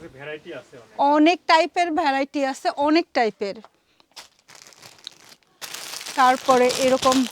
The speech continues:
Speaker 2: মসলিনগুলো জামদানি মোটিফে করা, এগুলা ব্রাইডমেডরা বিশেষ করে এই টাইপের শাড়ি অনেক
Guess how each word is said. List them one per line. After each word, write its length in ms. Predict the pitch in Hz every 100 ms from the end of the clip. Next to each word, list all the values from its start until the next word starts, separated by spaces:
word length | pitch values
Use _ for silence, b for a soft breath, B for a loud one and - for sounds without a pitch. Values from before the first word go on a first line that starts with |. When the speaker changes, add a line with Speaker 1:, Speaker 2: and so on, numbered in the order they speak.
| - - - -
Speaker 2:
মসলিনগুলো 800 | 247 254 - 302 294 277 277 269
জামদানি 460 | 254 233 240 254 254
মোটিফে 400 | 233 254 233 226
করা, 240 | 220 214
এগুলা 300 | 214 233 247 B B B 208
ব্রাইডমেডরা 600 | 254 294 320 311 247 262
বিশেষ 360 | 240 - 247 -
করে 240 | 247 220
এই 200 | - 233
টাইপের 340 | 247 226 226
শাড়ি 320 | 226 262 214 208
অনেক 200 | 202